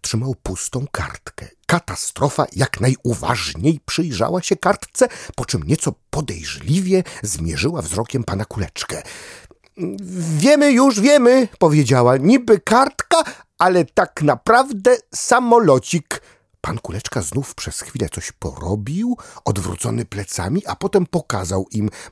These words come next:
„Bzyk, bzyk”, zabzyczała. „Bzyk, bzyk”. „Wachlarz”, przetłumaczyła Katastrofa,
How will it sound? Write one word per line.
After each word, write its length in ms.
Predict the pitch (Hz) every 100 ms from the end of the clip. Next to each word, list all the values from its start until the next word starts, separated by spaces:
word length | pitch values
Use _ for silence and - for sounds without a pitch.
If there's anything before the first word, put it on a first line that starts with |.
| _
„Bzyk, 420 | 349 349 320 226 196 - 339
bzyk”, 680 | 359 359 359 330 143 127 - -
zabzyczała. 880 | 110 120 117 107 131 - 202 131 110
„Bzyk, 460 | 107 117 - -
bzyk”. 440 | 151 311 294 - - - - -
„Wachlarz”, 1700 | 123 170 - - - - - - 185 160 156 156 156 170 175 - - - - -
przetłumaczyła 720 | - 135 135 127 123 139 143
Katastrofa, 720 | 151 151 143 - 147 - 165